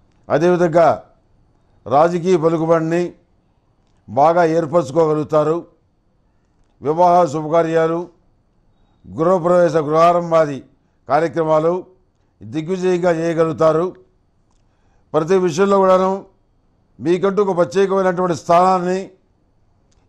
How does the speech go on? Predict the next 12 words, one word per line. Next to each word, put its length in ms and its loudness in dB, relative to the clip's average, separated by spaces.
ఏర్పరచుకోగలుగుతారు. 960 0
పది 160 -2
మందికి 380 -2
సహాయం 340 0
చేసే 200 -4
వ్యక్తిగా 440 -2
అందరి 280 -4
దగ్గర 300 0
గుర్తింపు 460 0
తెచ్చుకుంటారు. 600 0
నిరాడంబరంగా 840 2
ఉండేటువంటి 760 2